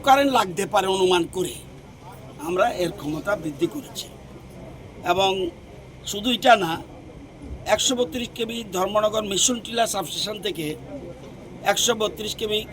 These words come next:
কৈলাসহর গৌরনগর সাবস্টেশন পর্যন্ত নতুন করে ডাবল সার্কিট ট্রান্সমিশন লাইন, এটা একটা হলো সাবস্টেশন,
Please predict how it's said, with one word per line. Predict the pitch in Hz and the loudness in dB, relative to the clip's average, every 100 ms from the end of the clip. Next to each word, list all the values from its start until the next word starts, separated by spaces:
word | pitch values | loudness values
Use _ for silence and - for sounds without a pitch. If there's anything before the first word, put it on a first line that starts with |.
| - - | -14 -12
কৈলাসহর | - 190 196 214 190 | 0 4 4 2 -2
গৌরনগর | 180 180 190 185 190 | -2 0 -2 -2 -4
সাবস্টেশন | 165 - 175 185 190 | -6 -6 -6 -6 -6
পর্যন্ত | 196 180 190 214 226 - - - - - - 170 | -8 -6 -6 -4 -6 -8 -16 -16 -16 -16 -6 -2
নতুন | 208 - 233 220 | 0 2 0 6
করে | 247 233 180 | 6 4 6
ডাবল | 196 214 269 | 6 8 4
সার্কিট | 254 247 - - | 4 2 0 -2
ট্রান্সমিশন | 196 156 160 180 156 | 0 0 0 0 0
লাইন, | - - - - - - - | -6 -14 -16 -18 -16 -12 -4
এটা | 180 226 233 | 4 6 6
একটা | - 233 | 4 2
হলো | 240 254 269 - - - - - | 4 4 2 -12 -18 -18 -16 0
সাবস্টেশন, | 190 185 - 240 247 254 185 | 2 2 4 6 6 6 4